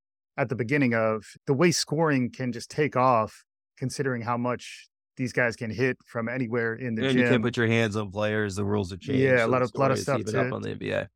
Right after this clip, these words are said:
Speaker 1: to really protect players. But yeah, it's a, it's an interesting time to be watching the N B A. Any final thoughts here as,
Speaker 2: Yeah,
Speaker 1: as
Speaker 2: I
Speaker 1: we
Speaker 2: got
Speaker 1: wrap
Speaker 2: one
Speaker 1: up?
Speaker 2: story, Le-, one story, LeBron. Buddy and I, we went to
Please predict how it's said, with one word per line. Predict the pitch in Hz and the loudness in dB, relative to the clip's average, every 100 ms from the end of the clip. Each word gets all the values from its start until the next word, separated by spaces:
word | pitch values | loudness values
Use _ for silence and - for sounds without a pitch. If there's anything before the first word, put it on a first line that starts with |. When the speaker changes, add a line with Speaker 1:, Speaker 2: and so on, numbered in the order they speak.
| - | -10
Speaker 1:
to | 123 | -6
really | 123 117 | -6 -6
protect | 123 113 123 110 | -8 -4 -4 -4
players. | - 123 120 117 113 - - - | -2 0 2 0 -4 -10 -4 2
But | 160 | 6
yeah, | 190 214 | 8 8
it's | 160 160 - | 6 4 6
a, | 185 180 | 8 8
it's | 160 156 | 6 0
an | 147 | 0
interesting | 165 - 170 143 | -2 -2 -6 -2
time | 156 165 165 165 127 | 2 4 4 0 -4
to | 160 131 | -6 -4
be | 147 | 0
watching | 135 165 120 160 151 | 4 4 4 -2 -2
the | 143 151 | -2 0
N | 147 | 0
B | 143 151 | 0 4
A. | 156 170 | 4 4
Any | 170 202 | 2 2
final | - 214 214 | 4 4 4
thoughts | - 202 220 202 | 4 6 6 4
here | 214 208 | 2 4
as, | 190 175 | 4 4
Speaker 2:
Yeah, | 175 | 0
Speaker 1:
as | 180 | -2
Speaker 2:
I | 170 | 2
Speaker 1:
we | |
Speaker 2:
got | 175 185 | 6 8
Speaker 1:
wrap | 190 | 8
Speaker 2:
one | |
Speaker 1:
up? | 180 | 6
Speaker 2:
story, | 185 175 | 6 6
Le-, | 156 147 | 4 0
one | 147 156 | 0 0
story, | 139 147 135 | 4 6 8
LeBron. | 123 101 107 104 104 - - | 6 2 -4 -6 -10 -18 2
Buddy | 135 139 | 6 6
and | 127 | 8
I, | 123 117 | 8 8
we | 113 120 | 6 2
went | 113 117 - | 0 -4 -8
to | - 117 110 107 | -6 -6 -6 -10